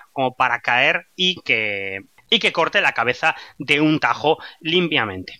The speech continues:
Eh, curiosamente, las primeras guillotinas también tenían ese hacha en, en el, en la hoja, en vez de tener esa hoja triangular, eh,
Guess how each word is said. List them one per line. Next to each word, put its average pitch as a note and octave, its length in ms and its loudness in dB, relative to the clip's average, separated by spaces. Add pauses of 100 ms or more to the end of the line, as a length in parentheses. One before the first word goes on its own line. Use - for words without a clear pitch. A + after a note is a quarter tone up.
Eh, B2+ 140 -4
curiosamente, F#3 560 0
las G3+ 140 -2
primeras C#3+ 300 -2
guillotinas E3 600 0
también D#3 480 0
tenían D#3 460 2
ese E3+ 420 -2
hacha C3+ 500 -2
en, A#2 400 0 (300)
en B2+ 300 2
el, A#2 560 -2
en B2 160 0
la A#2 160 2
hoja, A3+ 260 0
en E3 80 0
vez C3 120 2
de B2 60 -4
tener C3+ 280 0
esa C#3 240 0
hoja C#3+ 180 -2
triangular, C3 540 0 (320)
eh, A#2+ 180 -2